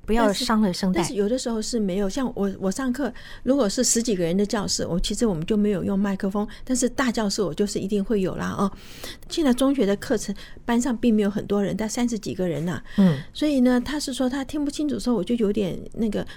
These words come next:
Speaker 2: 就叫他说：“你带去给医生看一看吧。”哦，他本来说哪有这个必要，可是我跟他说：“因为你听不清楚，孩子注意力就会游离嘛。”
Speaker 1: 嗯。
Speaker 2: 我说：“你希望他功课好的话，你让他听得清楚。”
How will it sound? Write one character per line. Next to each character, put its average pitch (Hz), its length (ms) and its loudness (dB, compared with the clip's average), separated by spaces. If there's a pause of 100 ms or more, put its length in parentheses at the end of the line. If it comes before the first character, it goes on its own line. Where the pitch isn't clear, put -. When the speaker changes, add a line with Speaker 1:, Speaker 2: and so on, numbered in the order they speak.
(100)
Speaker 2:
就 269 100 -4
叫 269 120 0
他 254 100 2
说 277 140 -2
：“你 190 80 0
带 226 180 -2
去 233 100 -4
给 202 120 -2
医 202 100 -2
生 226 160 0
看 247 220 -4
一 196 40 2
看 208 220 0
吧。” 190 160 -6
哦， 196 140 -2 (320)
他 226 100 -4
本 208 160 -2
来 220 60 2
说 294 160 2
哪 269 140 0
有 196 100 2
这 233 100 -2
个 233 80 2
必 220 180 0
要， 202 160 0 (380)
可 - 80 -4
是 285 260 0
我 - 80 -4
跟 226 140 2
他 262 100 4
说 262 160 0
：“因 277 100 2
为 247 100 4
你 180 160 0
听 277 180 0
不 285 80 2
清 285 180 0
楚， 233 140 4
孩 185 160 -2
子 214 160 0 (180)
注 247 120 0
意 220 100 4
力 202 100 2
就 214 140 4
会 208 140 4
游 175 160 4
离 170 200 4
嘛。” 151 220 -2
Speaker 1:
嗯。 180 160 6 (240)
Speaker 2:
我 190 80 -4
说 240 140 4
：“你 190 100 6
希 233 160 0
望 202 100 2
他 214 140 0
功 214 160 0
课 214 80 2
好 185 160 -2
的 185 100 -4
话， 190 260 -6
你 175 120 2
让 196 160 2
他 202 140 2
听 214 140 4
得 190 100 4
清 196 180 4
楚。” - 180 -2